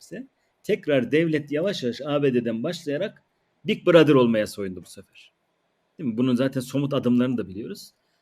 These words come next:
Hatta ben orada şunu çok sembol olarak düşünüyorum ve kullandım da birkaç yerde.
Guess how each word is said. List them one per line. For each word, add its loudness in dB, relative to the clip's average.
Hatta -6
ben -2
orada -4
şunu -16
çok -14
sembol -4
olarak -4
düşünüyorum -6
ve -2
kullandım -4
da -8
birkaç -20
yerde. -12